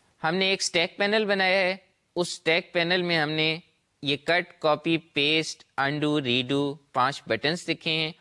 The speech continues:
اور اس کے بعد ایک ٹیکسٹ باکس ایڈ کیا ہے۔ ٹیکسٹ باکس کا ہم نے نیم رکھا ہے ٹیکسٹ باکس تاکہ اسے ریفر کر سکیں، اور ان سارے بٹنز کے اندر ہم نے کمانڈ میں کٹ، کاپی، پیسٹ،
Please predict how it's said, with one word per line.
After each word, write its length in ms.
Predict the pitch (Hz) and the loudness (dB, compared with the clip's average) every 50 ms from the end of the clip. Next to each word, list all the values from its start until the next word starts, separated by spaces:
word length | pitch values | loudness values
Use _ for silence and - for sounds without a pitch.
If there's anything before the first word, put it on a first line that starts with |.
| _ - | _ -4
اور 180 | - 165 165 | -2 0 0
اس 140 | 165 165 - | 0 -2 -2
کے 120 | - 185 | 0 0
بعد 200 | 165 156 147 156 160 - - | 2 2 2 0 0 -4 -6
ایک 260 | - 160 160 _ - | -6 -6 -6 _ -4
ٹیکسٹ 260 | - 139 131 - - 127 | -4 -4 -4 -4 -4 0
باکس 260 | 123 117 113 - - | 0 0 0 0 -2
ایڈ 180 | 104 98 92 - | -2 -2 -2 -6
کیا 260 | - 107 107 95 87 | -8 -6 -4 -4 -4
ہے۔ 60 | 113 139 _ _ _ - | -6 -10 _ _ _ -4
ٹیکسٹ 260 | 151 151 - - 147 | -4 -4 -4 -2 -2
باکس 260 | 147 139 139 - - | 0 0 0 -2 -2
کا 140 | - 135 131 | -2 -2 0
ہم 60 | 131 | 0
نے 140 | 135 143 151 | -2 -2 -2
نیم 300 | 139 120 120 123 131 123 | -2 -2 -2 -2 0 -2
رکھا 240 | 123 120 - 139 127 | -4 -2 -2 -2 -2
ہے 60 | 139 | -2
ٹیکسٹ 360 | 139 120 113 - - - - | 0 -2 -6 -6 -6 -4 -2
باکس 340 | 131 151 156 - - - - _ _ _ _ _ _ _ - | 0 0 0 -2 -10 -20 -20 _ _ _ _ _ _ _ -4
تاکہ 200 | 117 120 - 131 | -4 -2 -2 -2
اسے 200 | 123 120 - 127 | -2 -2 0 0
ریفر 280 | 110 110 110 - 160 156 | 0 0 0 -2 -4 -2
کر 160 | - 170 160 | 0 -2 -2
سکیں، 400 | 160 - 165 143 - 156 151 160 - _ _ _ _ _ _ _ - | 0 -2 -4 -2 -2 -2 -4 -4 -8 _ _ _ _ _ _ _ 0
اور 180 | 160 175 185 - - | 2 2 2 2 -2
ان 160 | 190 196 190 | -4 -6 -6
سارے 380 | - - 196 170 185 214 233 | -4 0 0 2 4 4 2
بٹنز 440 | 208 180 160 151 - 202 208 202 - | 2 2 0 0 0 -2 -4 -4 -4
کے 120 | - 185 160 | -2 -2 0
اندر 260 | 147 143 160 190 339 - _ _ _ _ - | 0 0 -2 -4 -4 -6 _ _ _ _ -4
ہم 120 | 156 151 170 | -4 -2 0
نے 140 | 180 185 | -2 -2
کمانڈ 580 | 180 - 165 143 135 127 127 143 165 185 190 175 | -2 0 -2 0 2 2 2 2 2 0 -2 -2
میں 200 | 156 151 156 160 - _ _ _ | -2 -2 -2 -4 -6 _ _ _
کٹ، 320 | - 156 156 165 160 - - _ | -2 0 0 0 -2 -6 -14 _
کاپی، 340 | - 151 139 135 - 156 151 147 | -2 -2 -2 0 0 -2 -2 -2
پیسٹ، 400 | - 139 131 135 143 - - | -2 -2 -2 -2 -2 -4 -8